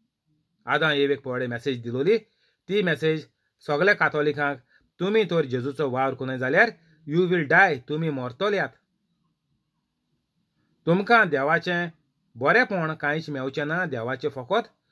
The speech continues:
काकुटीन मर्सी, काकुटीन तुमी जियेतेल्यात फकत. आनीक तातूंत मोदें तुमचो देंवचार जीव घेतलो, जितो मारतलो. पिशांचे सुण्यांचे भाशेन तुमचें जिवीत जातलें, आनीक तातूंत तुमी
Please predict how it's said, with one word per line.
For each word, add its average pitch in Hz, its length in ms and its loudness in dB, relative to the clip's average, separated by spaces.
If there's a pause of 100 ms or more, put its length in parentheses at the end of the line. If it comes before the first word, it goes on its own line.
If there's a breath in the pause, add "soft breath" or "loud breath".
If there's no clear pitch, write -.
(400)
काकुटीन 170 800 2
मर्सी, 147 680 -2
काकुटीन 165 560 -8
तुमी 131 220 -8
जियेतेल्यात 113 500 -6
फकत. 120 380 -4 (800)
आनीक 185 360 2
तातूंत 170 380 0
मोदें 160 340 -2
तुमचो 151 320 -4
देंवचार 135 420 0 (1160)
जीव 220 180 0
घेतलो, 120 460 -2
जितो 160 320 -2
मारतलो. 107 500 -6 (640)
पिशांचे 170 400 2
सुण्यांचे 135 400 -4
भाशेन 131 340 -4 (800)
तुमचें 147 300 -4
जिवीत 139 220 -4
जातलें, 139 480 -2 (560)
आनीक 139 340 0
तातूंत 160 360 -2
तुमी 208 280 2